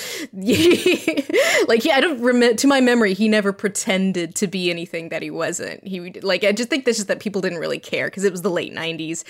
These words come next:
We didn't have this, like, mid nineties, like, we have to, you know, be, you know,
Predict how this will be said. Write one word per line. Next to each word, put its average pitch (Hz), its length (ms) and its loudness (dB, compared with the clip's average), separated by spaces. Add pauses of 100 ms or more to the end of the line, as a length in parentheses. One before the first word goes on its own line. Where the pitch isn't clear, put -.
(160)
We 170 140 -2
didn't 185 180 0
have 180 200 -4
this, 180 120 -6
like, 175 220 -6
mid 180 460 0
nineties, 165 640 -6
like, - 260 -4 (260)
we 190 200 -4
have 165 440 -4
to, 156 460 0
you 185 140 -4
know, 156 240 -4 (120)
be, 170 340 -4
you 170 180 -8
know, 151 260 -8